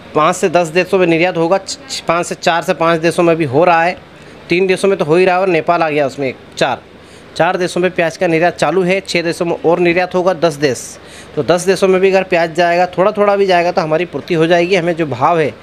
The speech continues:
वो करीब करीब दो महीने बाद बहुत अच्छा मिलने वाला है, मेरी गारंटी है, बहुत अच्छा प्याज का भाव मिलेगा हमें। पच्चीस से तीस रुपये का भाव मिल जाए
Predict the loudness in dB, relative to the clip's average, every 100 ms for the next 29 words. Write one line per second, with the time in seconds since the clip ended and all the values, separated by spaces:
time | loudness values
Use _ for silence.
0 | -20 -20 -10 -4 -2 0 -2 -2 -2 0
1 | 0 2 2 2 0 -2 -4 -20 -10 -2
2 | -2 0 -2 -2 -2 -2 -2 -4 -8 -12
3 | -20 -20 -20 -20 -6 0 0 0 -2 -4
4 | -8 -14 -16 -20 -4 -2 -2 -2 -4 -2
5 | -4 -4 -6 -6 -6 -6 -6 -6 -8 -10
6 | -16 -20 -20 -6 -6 -6 -10 -4 -2 0
7 | -2 -2 0 2 2 2 2 0 2 0